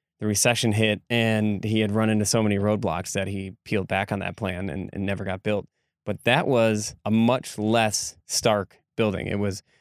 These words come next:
kinda tiered, so it would have some shops on the, on the sidewalk, but then kinda taper back. So it wasn't just one tall wall.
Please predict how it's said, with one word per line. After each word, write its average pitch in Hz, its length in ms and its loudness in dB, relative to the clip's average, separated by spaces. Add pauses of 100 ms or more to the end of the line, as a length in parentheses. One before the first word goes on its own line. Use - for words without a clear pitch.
(140)
kinda 104 180 0
tiered, 113 460 2
so 104 200 2
it 80 60 -2
would 98 300 -2 (460)
have 143 220 2
some 131 120 0
shops 117 380 0
on 110 140 4
the, 101 340 -2
on 104 140 -4
the 95 60 -6
sidewalk, 107 600 2
but 104 160 -4
then 104 320 0
kinda 101 320 -8 (100)
taper 107 300 0
back. 95 440 -4 (100)
So 113 120 -4
it - 60 -2
wasn't 104 240 -2
just 101 160 -4
one 104 340 -4
tall 98 300 0
wall. 98 380 0